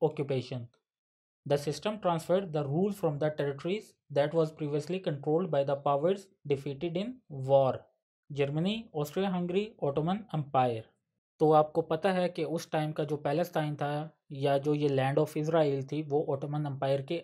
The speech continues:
under थी। तो यहाँ पर जो ब्रिटेन थे, उन्होंने एक पैलेस्टाइन मैंडेट जो है, उसको एस्टैब्लिश किया, मीन्स कि इन्होंने ट्रांसफ़र की टेरिटरीज जो कि ऑटोमन एम्पायर के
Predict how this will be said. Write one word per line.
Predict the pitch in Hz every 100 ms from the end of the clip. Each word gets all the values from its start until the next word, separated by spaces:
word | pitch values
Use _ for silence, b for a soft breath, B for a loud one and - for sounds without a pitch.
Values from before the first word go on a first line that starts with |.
| 143
under | 143 147
थी। | 135 110 - _ _ _ -
तो | 143
यहाँ | 139 131 170
पर | 170 180 185 - -
जो | 147 131
ब्रिटेन | 135 139 185 175
थे, | 156
उन्होंने | 147 143 127 156 156 165 -
एक | 143 160 -
पैलेस्टाइन | 139 139 139 151 160
मैंडेट | 156 135 127 135
जो | 135 131
है, | 120 165 - _ 147
उसको | 143 - 160
एस्टैब्लिश | 156 - 139 135 190 -
किया, | 180 170 165 - _ 143
मीन्स | 143 165 165 120 - _ _ _
कि | 160
इन्होंने | 147 160 131 180 180 170
ट्रांसफ़र | 165 151 151 - 185
की | 185 170 151 147
टेरिटरीज | 139 139 139 165 214 - - _ _ _ _ 139
जो | 127 147 185
कि | 185 156 185 247 _ -
ऑटोमन | 156 165 190 185
एम्पायर | 160 143 147 147
के | 156